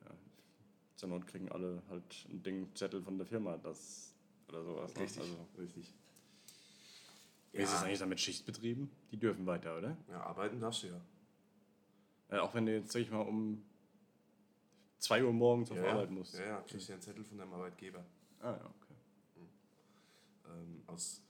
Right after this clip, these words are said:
Speaker 2: wichtigem Grund darfst du ja das Haus verlassen. Wichtiger Grund ist Arbeiten und falls du halt ins Krankenhaus musst oder sowas.
Speaker 1: Ja, okay. Also einkaufen ist dann auch,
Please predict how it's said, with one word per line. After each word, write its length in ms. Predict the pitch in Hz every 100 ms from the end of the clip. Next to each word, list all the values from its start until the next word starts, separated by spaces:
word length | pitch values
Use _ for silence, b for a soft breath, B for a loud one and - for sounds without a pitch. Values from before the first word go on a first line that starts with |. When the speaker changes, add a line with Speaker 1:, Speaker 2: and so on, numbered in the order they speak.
| -
Speaker 2:
wichtigem 520 | 113 113 - 98 92 87
Grund 420 | 90 92 101 - -
darfst 300 | 87 87 90
du 40 |
ja 100 | 87
das 240 | 85 82 85
Haus 320 | 82 78 - - - _ -
verlassen. 400 | 95 113 - - - - _ _ - _ _ _ _ _ _ _ _ _ _ -
Wichtiger 380 | 95 107 98 90
Grund 240 | 92 92
ist 120 | 87
Arbeiten 560 | - 87 95 101 107 113
und 120 | 101 95 -
falls 220 | - 90
du 80 | 95
halt 140 | 87 87 -
ins 120 | - -
Krankenhaus 480 | 92 87 104 - 139
musst 240 | 113 -
oder 160 | 90 90
sowas. 320 | 87 82 - - - _ _ - - _ _ 87
Speaker 1:
Ja, 60 |
okay. 360 | 80 80 - 85 - - - _ - -
Also 120 | 92
einkaufen 420 | 101 101 110 107
ist 80 | 95
dann 120 | 101
auch, 140 | 98